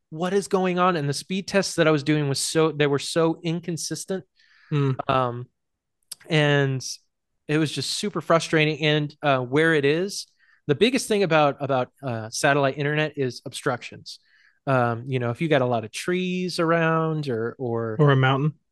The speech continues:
Speaker 1: or a mountain, yes. Um, but, um, or, you know, depending on where the, the dish is, you know, the direction of your house, wherever you're placing it. Um, and, uh, so just looking at the app, and, and Starlink has a nice little app that you can look at.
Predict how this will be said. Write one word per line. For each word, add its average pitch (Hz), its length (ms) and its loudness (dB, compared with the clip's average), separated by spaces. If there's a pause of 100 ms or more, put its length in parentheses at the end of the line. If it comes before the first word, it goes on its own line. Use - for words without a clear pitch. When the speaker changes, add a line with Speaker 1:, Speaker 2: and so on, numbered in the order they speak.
(120)
Speaker 1:
or 143 160 0
a 127 80 0
mountain, 147 400 -6
yes. 135 420 -2 (540)
Um, 139 280 2
but, 147 280 0
um, 127 600 2
or, 143 260 6
you 143 160 2
know, 123 320 -2
depending 143 320 0
on 139 100 2
where 139 180 6
the, 123 300 0
the 123 240 -4 (120)
dish 139 260 0
is, 143 340 6
you 139 60 -4
know, 123 120 -4
the 120 100 -6
direction 127 400 -2
of 107 100 -10
your 104 100 -8
house, 170 540 2
wherever 160 220 0
you're 165 120 -2
placing 165 440 -6
it. 165 180 -4 (640)
Um, 123 520 0 (100)
and, 127 560 -6 (360)
uh, 123 280 -4
so 135 600 0 (460)
just 180 220 -2
looking 208 240 2
at 147 100 0
the 135 120 -8
app, 131 260 0
and, 123 220 -6
and 131 140 -4
Starlink 165 420 2
has 147 140 -2
a 135 40 -8
nice 127 260 -6
little 110 160 -8
app 113 280 -8
that 120 120 -4
you 123 140 -4
can 120 160 -8
look 120 200 -8
at. 135 280 -2